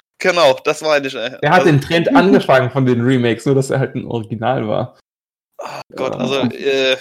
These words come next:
Speaker 1: brauch ich nicht noch mal gucken. Werd ich wahrscheinlich nie wieder gucken.
Speaker 3: An sich, äh, Flubber, ähm, kannst du kurz noch sagen, worum es so geht? Geht's um, ich weiß nur, dass es irgendwie dieses, dieses,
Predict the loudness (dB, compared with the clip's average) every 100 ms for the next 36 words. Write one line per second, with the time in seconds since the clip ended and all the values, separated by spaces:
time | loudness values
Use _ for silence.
0 | -8 _ _ _ _ _ _ 0 2 2
1 | -2 -6 -6 -6 -8 -8 -12 -16 -4 -4
2 | -2 -4 -2 -2 -6 -12 -8 -6 -6 -8
3 | -14 -20 _ _ _ _ _ _ _ 0
4 | 2 2 -2 0 4 4 4 4 6 6
5 | 6 4 0 0 2 2 2 -2 -6 -10
6 | -18 -20 _ _ _ _ -12 -2 -2 -2
7 | -2 -2 0 0 2 0 0 -2 -2 -4
8 | -4 -4 -4 -6 -8 -6 -8 -6 -2 -2
9 | -4 -8 _ _ -14 0 2 2 0 0
10 | 0 -2 -2 0 0 -2 -4 -6 -8 -8
11 | -8 -6 -4 -6 -10 _